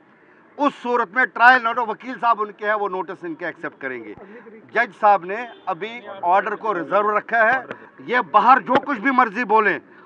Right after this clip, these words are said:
लेकिन कोर्ट के अंदर इनकी हिम्मत नहीं पड़ रही है आने की,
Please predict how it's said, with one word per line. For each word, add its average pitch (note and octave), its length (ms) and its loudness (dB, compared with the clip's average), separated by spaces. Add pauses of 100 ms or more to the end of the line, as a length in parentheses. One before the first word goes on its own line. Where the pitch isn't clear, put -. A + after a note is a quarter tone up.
लेकिन A3+ 220 -2
कोर्ट B3+ 340 4
के B3+ 120 -8
अंदर A3+ 340 0
इनकी G#3+ 200 -12
हिम्मत G3+ 340 -6
नहीं G#3+ 100 -8
पड़ G3 200 -4
रही E3+ 120 -2
है E3 60 0
आने C#3 260 -4
की, - 220 -20